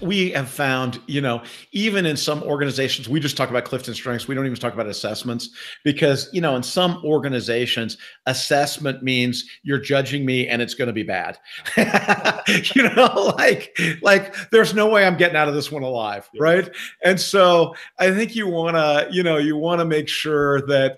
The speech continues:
Speaker 1: it, uh, you know, sometimes it's just, "Hey, it's Clifton Strengths,"
Speaker 2: Yeah.
Speaker 1: right?
Speaker 2: Right
Speaker 1: You
Speaker 2: on.
Speaker 1: know, the test you cannot fail. <laughs>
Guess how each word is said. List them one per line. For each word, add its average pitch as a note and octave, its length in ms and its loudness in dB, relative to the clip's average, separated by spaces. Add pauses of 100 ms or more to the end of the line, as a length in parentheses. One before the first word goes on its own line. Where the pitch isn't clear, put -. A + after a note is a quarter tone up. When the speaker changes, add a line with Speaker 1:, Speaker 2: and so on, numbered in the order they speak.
Speaker 1:
it, C3+ 300 0 (100)
uh, B2+ 260 -2 (320)
you F3 80 4
know, D3 160 2
sometimes E3 380 2 (140)
it's C3+ 160 -2
just, C#3 400 0 (100)
"Hey, C#3 380 4 (160)
it's D#3+ 160 -6
Clifton C3 300 -4
Strengths," - 580 -14
Speaker 2:
Yeah. - 80 -6
Speaker 1:
right? D#3+ 200 6 (260)
Speaker 2:
Right F#2 140 -12
Speaker 1:
You - 60 2
Speaker 2:
on. E3 40 8
Speaker 1:
know, D#3+ 260 4
the D#3 80 -6
test - 260 -2
you B2 60 -14
cannot A#2 300 -4
fail. G#2 300 -10 (380)
<laughs> - 0 -